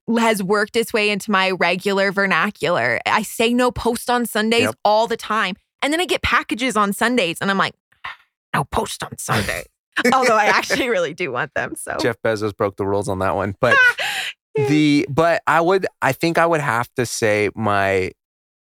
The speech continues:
Speaker 1: I, I think it has to be Snape, which actually, that's why I was surprised when you said Professor McGonagall,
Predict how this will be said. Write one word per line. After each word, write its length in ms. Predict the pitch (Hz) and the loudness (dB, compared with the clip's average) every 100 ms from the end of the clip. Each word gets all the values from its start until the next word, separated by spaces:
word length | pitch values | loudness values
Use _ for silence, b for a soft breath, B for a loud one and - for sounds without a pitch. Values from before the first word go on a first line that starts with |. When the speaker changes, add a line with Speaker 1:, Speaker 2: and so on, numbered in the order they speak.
| _ - | _ -2
Speaker 1:
I, 220 | 110 110 - | 0 2 0
I 40 | 107 | -2
think 200 | 117 117 | -2 -2
it 100 | - | -2
has 260 | 113 98 - | -2 -4 -4
to 60 | |
be 60 | 110 | -2
Snape, 260 | - 127 | 0 0
which 140 | 135 139 | 0 2
actually, 360 | 117 180 - 175 | 2 2 0 2
that's 220 | 170 - | 2 2
why 100 | 285 | 2
I 20 | |
was 120 | 175 | 2
surprised 400 | 135 - 151 123 | -2 -2 0 0
when 80 | 117 | -2
you 60 | 107 | -2
said 200 | 117 104 | -4 -6
Professor 340 | - 104 - | -4 -4 -4
McGonagall, 440 | 95 92 90 82 | -4 -4 -4 -4